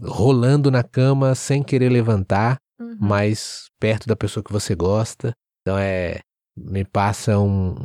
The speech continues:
Speaker 1: um sentimento de, muito de calma, de paz e de coisas positivas. Aliás, muitas músicas dessa banda trazem exatamente esse tipo de sentimento, né? Mas isso é o que eu acho dessa primeira estrofe. E você?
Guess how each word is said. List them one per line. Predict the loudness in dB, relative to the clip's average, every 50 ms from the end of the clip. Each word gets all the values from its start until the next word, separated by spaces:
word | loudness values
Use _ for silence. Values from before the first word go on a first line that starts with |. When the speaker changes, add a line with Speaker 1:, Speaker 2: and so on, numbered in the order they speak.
| -2 -2
Speaker 1:
um | -2
sentimento | -2 0 -2 -2 0 0 -2 0 2 0 0 -2 -4 -6
de, | -4 -2
muito | 0 0 0 0 -2 -4 -4 -4
de | -2 -4
calma, | -4 -4 -4 -2 0 2 2 2 2 2 2 2 2 0 0
de | 0 -2 -2
paz | -2 _ -2 0 2 2 0 0 -2 -6 -10 -8
e | -4 -4
de | -4 0
coisas | 2 2 2 2 2 0
positivas. | 0 0 0 0 0 -2 -2 0 0 0 2 2 0 -2 -2 -6 -4
Aliás, | -2 0 2 4 4 2 2 0 -2 -8 _ _ _ _
muitas | 0 2 4 4 4 4 2 2 2
músicas | 4 2 2 2 2 0 -2 -2 -2 -4 -10 _ _ _ _ -6
dessa | -6 -6 -2 -2 -2
banda | 0 2 2 4 4 4 2 0 0 _ _ _ _ _ _ _
trazem | 0 2 4 4 4 4 4 4 4 4 4 4
exatamente | 4 4 2 2 2 2 2 2 0 0 0 2 2
esse | 2 4 2 0
tipo | 0 0 0 0 2
de | 0 2
sentimento, | 2 2 0 2 0 0 0 0 0 -2 -4 -6 -4
né? | -4 -4 -6 -8 _ _ _ -4
Mas | 0 0 0 2 0
isso | 0 0 0 0
é |
o | 0
que | 2
eu | 2 2
acho | 2 2 0 0 -2
dessa | -2 0 0 -2
primeira | 0 0 2 2 2 2 4 4 4 2 2 0 -4
estrofe. | -8 -8 -8 -4 0 2 2 2 0 -2 -6 -8 -4
E | 0 0 2
você? | 2 0 0 0 -2 -2